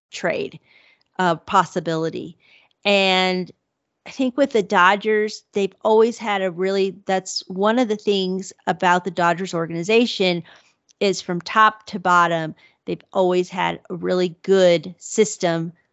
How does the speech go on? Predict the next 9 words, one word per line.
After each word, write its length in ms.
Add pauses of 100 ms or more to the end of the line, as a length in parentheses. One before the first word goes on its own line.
(140)
their 160
farm 360
system 440
in 160
place, 400 (100)
always. 640 (600)
And 760 (580)
the 120
Cardinals, 1160